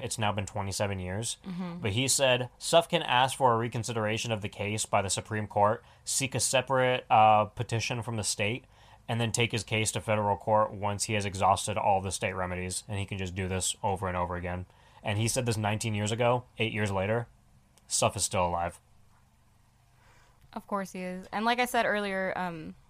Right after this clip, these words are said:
Speaker 2: like, about the twelve death penalties, I was saying, like, like, "You're for sure gonna die." I was just saying, like, that's what it, the court is trying
Speaker 1: That's,
Speaker 2: to tell you.
Speaker 1: that's what they're
Speaker 2: Like,
Speaker 1: trying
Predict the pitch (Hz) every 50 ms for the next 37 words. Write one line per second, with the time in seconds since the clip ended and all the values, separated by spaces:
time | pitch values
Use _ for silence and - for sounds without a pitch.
0 | - - - _ - - - - - - 190 185 185 180 185 185 170 - - 190
1 | 180 170 160 160 - - 196 190 175 175 175 175 175 170 185 170 170 _ - 185
2 | 185 196 196 - 220 226 233 233 - _ _ _ _ _ _ _ _ _ - 190
3 | 190 190 190 - 208 190 185 185 180 180 175 170 160 156 156 - - _ _ _
4 | - 202 185 160 165 175 180 175 190 185 - 175 165 160 170 165 160 156 156 160
5 | 165 160 170 175 180 170 180 - - 180 170 170 165 160 151 147 - - _ -
6 | 180 185 180 - - 190 175 170 - 160 180 180 - - 165 143 - 160 - 147
7 | 160 156 - - - 156 156 156 127 143 160 _ - 175 170 156 143 156 151 147
8 | 131 196 143 127 120 120 117